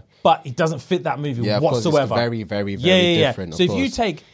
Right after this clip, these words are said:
Speaker 1: let's just take those three, right?
Speaker 2: Yeah.
Speaker 1: Jack Nicholson, Joaquin Phoenix,
Speaker 2: Mm.
Speaker 1: and, um, Jared Leto.
Speaker 2: Mm-hmm.
Speaker 1: If you take those three Jokers and put them in The Dark Knight,
Speaker 2: Mm-hmm.
Speaker 1: that Dark Knight movie is trash.
Speaker 2: Mm, it's very different.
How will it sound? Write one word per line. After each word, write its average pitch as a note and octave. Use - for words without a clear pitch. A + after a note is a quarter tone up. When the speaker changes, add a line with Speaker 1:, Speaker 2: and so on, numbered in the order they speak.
Speaker 1:
let's B3+
just A3+
take G3+
those F#3+
three, B2
right? A#2+
Speaker 2:
Yeah. F2
Speaker 1:
Jack A3
Nicholson, D3+
Joaquin F3+
Phoenix, C3+
Speaker 2:
Mm. G#2+
Speaker 1:
and, B2
um, A#2+
Jared D3+
Leto. A2
Speaker 2:
Mm-hmm. G2
Speaker 1:
If D#3
you F3+
take G#3+
those A3+
three A3+
Jokers F#3
and -
put G#3+
them F#3
in E3+
The D#3+
Dark F3+
Knight, D#3+
Speaker 2:
Mm-hmm. G2
Speaker 1:
that G#3+
Dark A#3
Knight G3+
movie F#3+
is F#3
trash. -
Speaker 2:
Mm, G2
it's G2
very A#2
different. F2